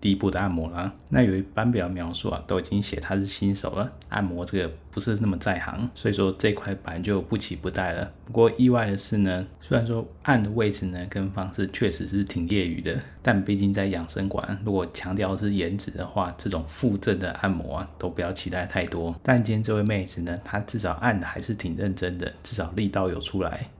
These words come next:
不像其他零点三按摩店的台妹啊，哇，那个按的力道真的是跟摸的没什么两样了。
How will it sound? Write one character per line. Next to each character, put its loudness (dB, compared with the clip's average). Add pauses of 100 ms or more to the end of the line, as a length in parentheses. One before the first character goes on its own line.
不 0
像 2
其 -4
他 0
零 4
点 0
三 -4
按 2
摩 -2
店 -2
的 -2
台 -6
妹 -2
啊， -8 (100)
哇， 0
那 -2
个 -2
按 0
的 -2
力 2
道 0
真 0
的 -4
是 -4 (100)
跟 -2
摸 2
的 -6
没 -4
什 -6
么 -4
两 -2
样 2
了。 -6